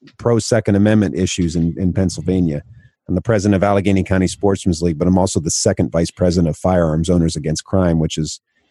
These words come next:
Pennsylvania's premier Second Amendment organization. Uh, so I've been kind of schooling up on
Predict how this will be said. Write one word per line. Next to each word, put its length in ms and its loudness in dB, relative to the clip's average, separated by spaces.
Pennsylvania's 600 2
premier 400 2
Second 320 0
Amendment 320 2
organization. 840 -2
Uh, 180 -2
so 380 0
I've 180 -2
been 260 0
kind 240 0
of 120 -2
schooling 560 2
up 240 0
on 340 0